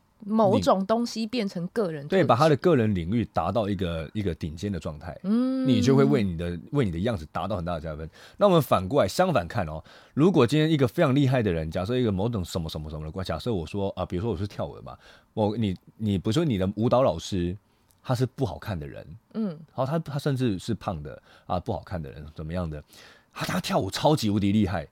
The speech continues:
Speaker 2: 你会觉得
Speaker 1: 对。
Speaker 2: 这老师好帅好美哦。
Speaker 1: 对。
Speaker 2: 可是他今天拿掉，他一点舞蹈都不会，你根本连看都不会看他，他是个路人而已。
Speaker 1: 没错。
Speaker 2: 对，你完全不会喜欢他，不会，可是他就是因为他在他的领域上面极-，
Speaker 1: 闪闪发光。
Speaker 2: 非常的好。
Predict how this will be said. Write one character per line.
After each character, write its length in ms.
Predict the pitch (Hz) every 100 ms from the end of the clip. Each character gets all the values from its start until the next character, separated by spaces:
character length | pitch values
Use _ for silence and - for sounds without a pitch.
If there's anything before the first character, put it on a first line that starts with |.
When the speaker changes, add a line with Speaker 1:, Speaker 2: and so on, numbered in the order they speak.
| _ -
Speaker 2:
你 100 | 123
会 40 |
觉 120 | 170
得 40 | 175
Speaker 1:
对。 80 | 185
Speaker 2:
这 80 |
老 80 | 143
师 60 | 170
好 300 | 147 165 170
帅 440 | - - 220 180
好 200 | 117 170
美 340 | 208 190 139 123
哦。 200 | 87 - -
Speaker 1:
对。 80 | 208 151
Speaker 2:
可 100 | 135
是 20 |
他 80 | 165
今 140 | 160
天 120 | 156
拿 160 | 135 107
掉， 160 | 123 101
他 240 | 110 117 - -
一 80 |
点 160 | 110 82
舞 120 | 85
蹈 120 | 87
都 80 | 78
不 140 | 82 78
会， 180 | 80 - _
你 160 | 92 87
根 160 | - 104
本 100 | 78
连 100 | 80
看 140 | 98
都 60 | 80
不 80 |
会 60 | 76
看 160 | 82 71
他， 120 | 73
他 140 | 85
是 60 | 95
个 200 | 90 104
路 100 | 92
人 100 | 85 76
而 80 | 67
已。 40 |
Speaker 1:
没 60 | -
错。 40 | - _ _ _ _ -
Speaker 2:
对， 100 | 123
你 80 | 107
完 140 | 147
全 140 | 135 101
不 80 |
会 80 | 107
喜 140 | - 85
欢 140 | 80
他， 140 | 80
不 80 | 76
会， 160 | 82 80 -
可 120 | 110
是 120 | 131
他 160 | 117 120
就 160 | - 117
是 100 | 120
因 120 | 120
为 80 | 113
他 120 | 104
在 100 | 113
他 160 | 104 104
的 140 | 90 - -
领 180 | 101 85
域 80 | 104
上 120 | 101
面 160 | 90 82 _ _
极-， 180 | - -
Speaker 1:
闪 180 | 196 196
闪 220 | 220 180
发 240 | 165 156 151
光。 200 | - 139 147
Speaker 2:
非 200 | 165 151
常 140 | 117 95
的 100 | 85
好。 220 | 71